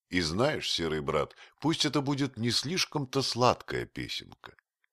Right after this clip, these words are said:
Иди с ними, Багира, и помоги им. Когда же совсем стемнеет, дождитесь меня подле селения. Серый брат хорошо знает все эти места».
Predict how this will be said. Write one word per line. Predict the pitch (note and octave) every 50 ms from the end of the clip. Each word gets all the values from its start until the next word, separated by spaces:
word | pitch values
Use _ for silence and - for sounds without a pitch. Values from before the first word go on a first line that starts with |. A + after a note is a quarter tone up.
| _ _ _ _ -
Иди | E2 F2 D#2+ F2 G2+
с | F2+ - -
ними, | G2 F#2+ F2 D2+ C#2+ C#2
Багира, | B1+ C#2+ C#2+ C#2 C2+ C2+ C2 B1+ B1+ B1+ - -
и | E2+ E2
помоги | - G2 F#2+ F#2+ F#2 F#2 E2 E2+ E2 C#2
им. | B1+ - C2 C2 B1+ B1 A1+ - _ _ _ _ _ _ _ _ _ _ _
Когда | - D#2+ D2 C#2+ C#2+ F2 F2+
же | D#2+ E2 D#2+
совсем | - - F2 D#2 - - - B2+ C3 A2+
стемнеет, | - - - F2 D#2 D2+ D2+ D2+ D2 C#2 C2+ C2 - - - - - _ -
дождитесь | C#2+ F2+ F#2+ F2+ D#2+ D#2 G#2+ A2+ G2 G#2 A2 F#2+ -
меня | G2 G2+ G#2 G#2 G#2+ G#2
подле | - - G#2 G2+ F2+ F#2+ G2 F#2
селения. | - - G2+ F#2 F2+ E2+ D2+ C2+ A#1+ A1 G#1 G1+ - _ _ _ _ _ _ _ -
Серый | - - F2 F2 F2+ F#2 F2
брат | D#2 D#2 F#2 F#2+ F#2 -
хорошо | - F2+ F2+ F2+ F2 - - C3+ C#3+ A#2+
знает | D2+ C2+ D2 C#2+ C#2 C2+ -
все | - - D#2 D2
эти | C#2 - - C#2+
места». | C#2+ C#2+ - - - - B1+ A1+ -